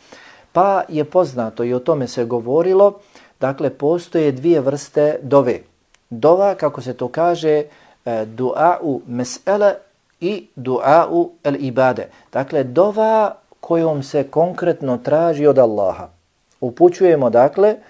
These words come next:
dovu Allahu subhanahu wa ta'ala i s njom tražimo konkretno nešto od Allaha. Tražimo zdravlje, tražimo potomstvo, tražimo nafaku i slično. I postoji druga vrsta dove, a to je dova koja je ibadet.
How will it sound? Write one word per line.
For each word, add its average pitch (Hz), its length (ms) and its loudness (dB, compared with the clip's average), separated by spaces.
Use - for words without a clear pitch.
dovu 147 640 2
Allahu 139 400 2
subhanahu 131 580 -2
wa 117 100 2
ta'ala 160 320 2
i 131 120 -6
s - 140 -12
njom 175 340 4
tražimo 160 640 2
konkretno 170 540 -4
nešto 147 280 -4
od 123 80 0
Allaha. 107 340 -2
Tražimo 143 500 -4
zdravlje, 117 500 0
tražimo 147 500 -2
potomstvo, 139 720 -4
tražimo 156 540 0
nafaku 139 520 2
i 117 80 -10
slično. 120 460 -6
I 131 60 -6
postoji 175 540 0
druga 180 320 4
vrsta 165 340 2
dove, 170 300 2
a 127 140 2
to 175 160 -4
je 143 140 0
dova 180 320 0
koja 156 280 4
je 131 120 2
ibadet. 110 580 0